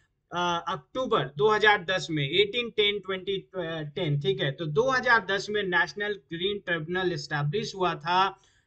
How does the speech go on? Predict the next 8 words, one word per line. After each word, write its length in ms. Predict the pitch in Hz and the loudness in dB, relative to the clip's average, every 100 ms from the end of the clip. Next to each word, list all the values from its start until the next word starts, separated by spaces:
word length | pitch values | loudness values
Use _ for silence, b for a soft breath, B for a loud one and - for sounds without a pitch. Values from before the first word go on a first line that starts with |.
| - | -8
National 800 | 165 190 214 214 - 262 285 294 | -2 6 6 4 -2 2 4 4
Green 600 | 262 160 208 254 269 269 | 0 -6 -4 -2 -2 -2
Tribunal 640 | 254 - 214 208 220 240 240 | -4 0 4 4 4 2 0
एक्ट 500 | - 202 220 214 - | 0 -2 -2 -2 -2
ट्वेंटी 640 | 220 - 202 202 - 494 | -2 -2 -6 -6 -10 -14
टेन 380 | 494 - 427 202 | -10 0 0 0
के 240 | 196 208 202 | -2 0 0
तहत, 580 | 202 185 170 151 143 | 0 -4 0 -2 -4